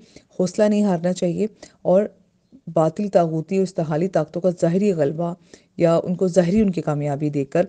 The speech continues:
हक और ईमान और यकीन जो है वो हमारे दिल से उसके, वो मुतज़लज़ल नहीं होना चाहिए, वो हमें उसमें कोई डाउट, कोई शुबा नहीं पैदा होना चाहिए और बिल्कुल यकीन जो है वो हमें होना चाहिए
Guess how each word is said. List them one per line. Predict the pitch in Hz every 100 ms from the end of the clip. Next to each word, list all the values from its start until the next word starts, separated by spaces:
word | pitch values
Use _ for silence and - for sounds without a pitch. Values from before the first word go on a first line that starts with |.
| - - _ -
हक | 208 -
और | 190
ईमान | 180 165 156 165
और | 170
यकीन | 170 165 160 165 170 -
जो | 165
है | 170 143 - _ _
वो | 180
हमारे | 175 156 156
दिल | 170
से | 165 180
उसके, | 170 - 160
वो | - 175
मुतज़लज़ल | 165 170 165 208
नहीं | 202
होना | 190 151
चाहिए, | 143 151 147 175
वो | 175
हमें | 175 170 175 - _ -
उसमें | 190 190
कोई | 190
डाउट, | 175 165 175
कोई | 196
शुबा | 185 185 202
नहीं | 202
पैदा | 160 139
होना | 151 139
चाहिए | 143 135 143 190 - - - -
और | 180 196 -
बिल्कुल | 170 175 226 214
यकीन | 202 202 214 240 226
जो | 170 165
है | 165 139
वो | 160 175 -
हमें | 156 151
होना | 160 143 151
चाहिए | 139 139